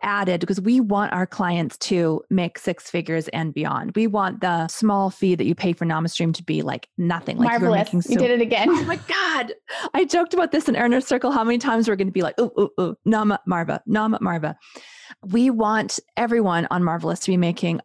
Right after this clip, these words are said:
Speaker 1: a lot of money and using the wealth as a force of change. And so that's why Inner Circle exists too. It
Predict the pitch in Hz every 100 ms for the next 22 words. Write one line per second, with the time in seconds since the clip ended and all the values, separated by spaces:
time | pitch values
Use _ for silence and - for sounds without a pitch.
0 | - 180 175 190 185 185 180 170 170 170
1 | - 170 170 185 185 185 175 165 165 -
2 | 175 180 - 175 180 175 - 254 269 269
3 | - - - - - 233 - 226 214 247
4 | 254 - 240 240 240 240 226 226 214 -
5 | - 277 262